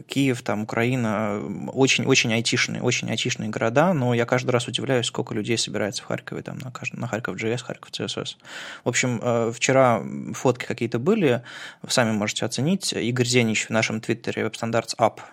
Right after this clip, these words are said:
э, транслировал, делал текстовую трансляцию, мы уже собрали архив, так что опубликуем в понедельник. Было пара очень интересных докладов про анимацию. Один про,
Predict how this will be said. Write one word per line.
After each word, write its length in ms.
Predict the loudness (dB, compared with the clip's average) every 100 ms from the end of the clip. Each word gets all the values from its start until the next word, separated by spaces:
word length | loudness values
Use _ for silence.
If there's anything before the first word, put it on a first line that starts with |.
| -12
э, 200 | -10 -8
транслировал, 600 | -4 0 2 2 0 -2
делал 200 | 2 2
текстовую 380 | 2 -2 0 -2
трансляцию, 500 | -2 -4 -4 -6 -6
мы 80 | -6
уже 100 | -4
собрали 340 | -4 -2 -2
архив, 340 | -4 -4 -6 -6
так 160 | -12
что 180 | -8 -8
опубликуем 460 | -8 -8 -8 -6 -8
в 80 |
понедельник. 560 | -8 -8 -8 -10 -12 -20 _ _ _ _
Было 160 | 2 4
пара 220 | 6 6
очень 240 | 6 4
интересных 380 | 2 2 2 2
докладов 320 | 2 4 4
про 160 | 4 2
анимацию. 640 | 4 4 2 2 0 2
Один 360 | 2 2 0 -2
про, 640 | 0 2 2 2 2 0